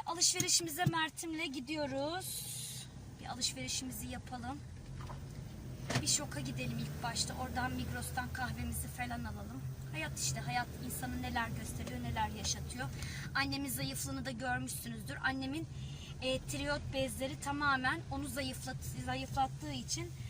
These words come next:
öyle bir ameliyat oldu. Şimdi de gündemimiz çok, e, öyleymiş yani o hastalarla do-, hastalıklarla doluymuş. O yüzden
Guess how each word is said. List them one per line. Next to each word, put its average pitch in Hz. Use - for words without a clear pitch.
öyle 262
bir 269
ameliyat 262
oldu. 240
Şimdi 285
de 311
gündemimiz 320
çok, 330
e, 233
öyleymiş 233
yani 233
o 254
hastalarla 269
do-, 220
hastalıklarla 262
doluymuş. 226
O 269
yüzden 247